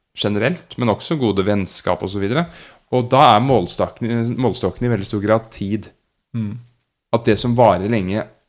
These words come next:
Speaker 1: lenge har større verdi enn det som varer kort. Og den er veldig fin, fordi som du sier, man kan umiddelbart like noe sånn, men liker du det også om ti år?
Speaker 2: Ja, ja.
Speaker 1: Eh, og da kan vi bruke, ta minnene våre i bruk, fordi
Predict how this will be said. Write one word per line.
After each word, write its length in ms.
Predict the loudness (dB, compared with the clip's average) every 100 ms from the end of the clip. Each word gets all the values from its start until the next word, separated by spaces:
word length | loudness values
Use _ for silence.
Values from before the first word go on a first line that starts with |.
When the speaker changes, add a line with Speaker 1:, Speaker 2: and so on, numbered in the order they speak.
| _
Speaker 1:
lenge 520 | -8 -6 -4 -4 -4 -6
har 240 | -2 2 2 -2
større 260 | -6 -4
verdi 220 | -2 -2
enn 80 | -4
det 100 | -6
som 160 | -4 -6
varer 140 | -6
kort. 340 | -10 -10 -12 -20 _ -20 -10
Og 180 | -8 -8
den 180 | -6 -2
er 100 | 0
veldig 180 | 0 -2
fin, 220 | -2 -2 -6 _
fordi 440 | -4 0 2 2 2
som 140 | 0
du 60 | -2
sier, 220 | 0 0
man 120 | 2 0
kan 120 | 0
umiddelbart 420 | 0 0 -2 -4
like 200 | -4 -6 -8
noe 120 | -4
sånn, 260 | -2 -2 -2
men 140 | -2
liker 300 | 0 -4 -4
du 140 | -4 -2
det 160 | -4 -6
også 280 | -14 -10 -8
om 80 |
ti 180 | -6 -2
år? 200 | 0 0 0
Speaker 2:
Ja, 180 | -2 -2
ja. 180 | -4 -8 -16 -20 _ -2
Speaker 1:
Eh, 300 | 2 2 2 0
og 360 | 2 2 0 0
da 120 | 0
kan 200 | 2 0
vi 80 | 0
bruke, 420 | -2 0 0 0
ta 120 | 2
minnene 300 | 2 2 0 -2
våre 240 | -2 -2
i 40 |
bruk, 320 | 0 0 -2 -8
fordi 380 | -2 0 0